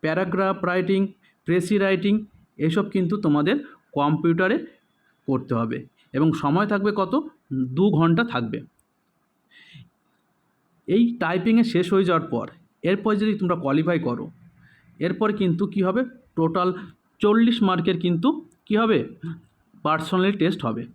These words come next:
দ্বিতীয় ফেজ পাস করলে কিন-, কিন্তু কি হবে? তো পার্সোনাল টেস্ট হবে। ঠিক আছে? লয়ার ডিভিশন ক্লার্ক এবং সিল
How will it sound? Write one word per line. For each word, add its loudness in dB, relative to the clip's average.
দ্বিতীয় 0
ফেজ -2
পাস -2
করলে 0
কিন-, -2
কিন্তু 0
কি -2
হবে? 0
তো 0
পার্সোনাল 0
টেস্ট -2
হবে। -6
ঠিক 2
আছে? -2
লয়ার 2
ডিভিশন 4
ক্লার্ক 0
এবং 2
সিল -2